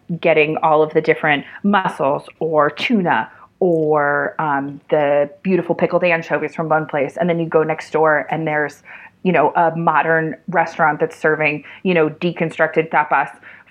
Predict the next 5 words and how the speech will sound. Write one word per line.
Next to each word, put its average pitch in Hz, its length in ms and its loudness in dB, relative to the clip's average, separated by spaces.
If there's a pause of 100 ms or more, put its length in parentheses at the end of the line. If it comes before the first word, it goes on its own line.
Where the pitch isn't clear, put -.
foie 160 460 2 (220)
with, 165 260 0 (100)
you 175 140 0
know, 151 340 0 (240)
flambéed, 156 920 0